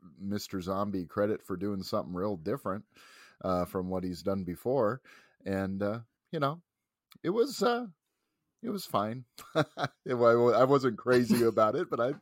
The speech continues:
Speaker 1: I thought it was fine.
Speaker 2: I've seen a lot of very effusive
Speaker 1: Yeah.
Speaker 2: comments about it, and it makes me, like, think maybe I should watch it before I eventually have to cover it for this podcast, but n-, I'm
Speaker 1: I,
Speaker 2: not,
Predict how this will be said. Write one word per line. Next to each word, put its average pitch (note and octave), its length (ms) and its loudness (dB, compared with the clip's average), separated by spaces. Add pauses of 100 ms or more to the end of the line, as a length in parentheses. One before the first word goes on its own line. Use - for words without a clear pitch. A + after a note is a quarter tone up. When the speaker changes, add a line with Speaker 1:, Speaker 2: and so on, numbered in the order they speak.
Speaker 1:
I A#2+ 140 2
thought C3 160 -4
it C3+ 40 -2
was C3 140 -10
fine. F2 380 -6 (1400)
Speaker 2:
I've E3 180 4
seen G4 180 4
a F#4 60 2
lot G#3+ 240 4
of F3 80 4
very D#3+ 260 6
effusive C3+ 460 2
Speaker 1:
Yeah. - 60 -8
Speaker 2:
comments C#3 360 4
about G#2+ 280 0
it, G#2 260 -2
and A#2+ 400 -2
it C3+ 180 -2
makes D#3+ 320 2
me, D3+ 180 2
like, C3 260 0
think C#3 220 -2
maybe C3+ 240 2
I C#3 80 4
should C3+ 160 0
watch A#2+ 300 2
it B2+ 140 0
before A#2+ 340 0
I A#2+ 80 4
eventually A2+ 460 -2
have A#2 120 0
to A#2+ 80 -8
cover B2 240 0
it A2 80 -6
for A#2 100 -4
this A2 160 -4
podcast, G3 680 -2
but D3 160 -2
n-, C3 100 -6
I'm D3+ 160 4
Speaker 1:
I, A#3 180 8
Speaker 2:
not, E3+ 140 0